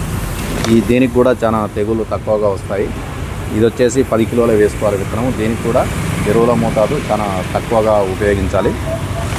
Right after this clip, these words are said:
ఇది కూడా మనకు తెగుళ్ళ నుంచి, పురుగులు, దోమల ఉధృతి నుంచి కూడా తట్టుకునే రకం అండి. ఈ రకం ఇప్పుడు మా, ఆ, మా ఏరియాలో ఎక్కువగా అమ్ముడుపోయే రకం అండి.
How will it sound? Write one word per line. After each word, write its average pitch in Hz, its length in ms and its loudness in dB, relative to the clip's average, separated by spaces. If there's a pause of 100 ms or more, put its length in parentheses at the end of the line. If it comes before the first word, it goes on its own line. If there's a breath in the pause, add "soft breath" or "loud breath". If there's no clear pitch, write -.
(400)
ఇది 123 100 6
కూడా 135 300 4
మనకు 110 540 -2
తెగుళ్ళ 117 320 0
నుంచి, 117 460 -4
పురుగులు, 110 640 2
దోమల 104 260 2
ఉధృతి 104 420 0
నుంచి 92 260 -4
కూడా 104 160 4
తట్టుకునే 101 440 0
రకం 92 280 -2
అండి. 90 200 -2 (800)
ఈ 120 440 6
రకం 135 360 0 (1400)
ఇప్పుడు 98 480 2
మా, 101 500 0 (680)
ఆ, 92 340 -4
మా 104 200 2
ఏరియాలో 117 760 4
ఎక్కువగా 113 580 2
అమ్ముడుపోయే 107 400 4
రకం 98 300 -2
అండి. 98 200 0